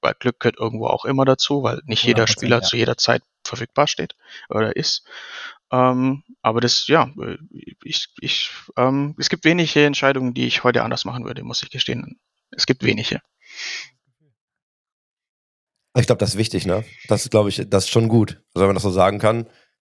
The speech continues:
Speaker 3: Äh, es scheint ja auch so weit bei euch zu laufen. Also es ist ja,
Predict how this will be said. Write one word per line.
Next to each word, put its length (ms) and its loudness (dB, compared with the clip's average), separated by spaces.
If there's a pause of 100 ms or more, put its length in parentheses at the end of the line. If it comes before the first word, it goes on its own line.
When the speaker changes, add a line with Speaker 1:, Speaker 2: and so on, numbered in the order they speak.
(180)
Speaker 3:
Äh, 160 4
es 100 0
scheint 200 4
ja 120 6
auch 320 0 (760)
so 240 2
weit 180 4
bei 80 4
euch 100 2
zu 80 0
laufen. 380 2 (180)
Also 160 -2
es 60 -6
ist 40 -10
ja, 220 2